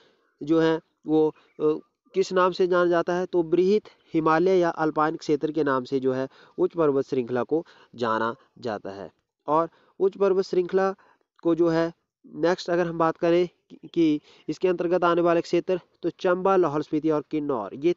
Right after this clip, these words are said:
तीन क्षेत्र जो हैं वो very important हैं जो इसके अंतर्गत आते हैं। कौन कौन से?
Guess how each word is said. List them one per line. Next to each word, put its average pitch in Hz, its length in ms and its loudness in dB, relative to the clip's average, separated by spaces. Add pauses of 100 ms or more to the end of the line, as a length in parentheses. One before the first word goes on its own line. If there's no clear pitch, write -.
तीन 202 220 -6
क्षेत्र 170 400 -4
जो 165 160 0
हैं 165 180 -4 (420)
वो 139 100 0
very 165 460 2 (260)
important 147 460 -2
हैं 170 220 -4 (280)
जो 143 300 0
इसके 147 240 -4
अंतर्गत 131 380 -2 (220)
आते 113 260 -8
हैं। 101 240 -10 (420)
कौन 160 160 -2
कौन 170 180 0
से? 185 240 0